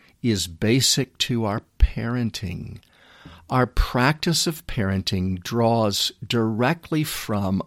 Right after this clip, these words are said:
our understanding of who God is and what he's like to us as our Heavenly Father. I'll just go ahead and say,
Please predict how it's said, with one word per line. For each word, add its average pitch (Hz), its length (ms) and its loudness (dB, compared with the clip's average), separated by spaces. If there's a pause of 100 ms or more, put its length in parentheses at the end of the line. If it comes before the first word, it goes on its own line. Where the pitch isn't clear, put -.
our 143 300 0
understanding 101 1000 -2
of 90 160 -6
who 127 380 -4
God 107 440 -4
is 98 540 -6 (340)
and 135 260 -2
what 143 180 0
he's 131 320 -4
like 110 300 -4
to 90 200 -4
us 95 420 -6 (520)
as 92 160 -2
our 98 80 0
Heavenly 92 320 -2
Father. 113 540 -6 (1700)
I'll 98 60 -8
just 95 180 -8
go 107 100 0
ahead 110 100 4
and 113 100 4
say, 120 440 2